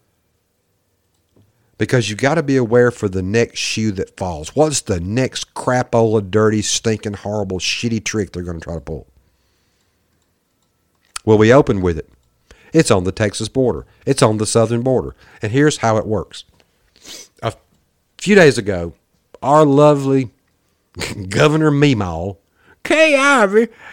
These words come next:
Kay Ivey get on the television. Hear what, hear what Granny Kay got to say in the states of Alabama. Governor Ivey, she said that, "I know that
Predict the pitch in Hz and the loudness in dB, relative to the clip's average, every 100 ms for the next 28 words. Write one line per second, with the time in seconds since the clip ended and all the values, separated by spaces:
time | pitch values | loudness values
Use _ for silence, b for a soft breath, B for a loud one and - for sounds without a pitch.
0 | - - 339 285 285 247 226 247 233 214 | -4 2 4 6 2 0 2 4 6 4
1 | 208 202 269 247 220 240 240 233 277 403 | 0 2 4 4 2 0 0 -2 -4 0
2 | 381 320 240 370 392 320 240 220 240 208 | 2 0 -2 -4 -2 -2 -2 -2 -2 -2
3 | 185 269 226 185 175 135 151 - 180 135 | -4 0 0 0 -4 -6 -12 -10 -10 -10
4 | - _ - 208 180 - - 277 202 - | -18 _ -14 -10 -8 -8 -2 0 -2 -6
5 | 202 208 185 170 240 208 214 _ _ _ | -6 -6 -8 -10 -10 -10 -12 _ _ _
6 | _ _ _ _ _ _ _ _ _ _ | _ _ _ _ _ _ _ _ _ _
7 | _ b b b b b _ 359 349 269 | _ b b b b b _ 2 2 2
8 | 233 220 247 247 214 233 - 320 - 247 | -4 -2 -2 0 -2 -2 -2 -4 -2 2
9 | 220 202 185 _ b b b b b b | 2 2 -2 _ b b b b b b
10 | b 214 226 - _ _ _ _ _ - | b -4 -4 -6 _ _ _ _ _ -4
11 | 240 247 220 220 220 151 143 156 175 | -2 -2 2 4 2 -2 -10 -12 -12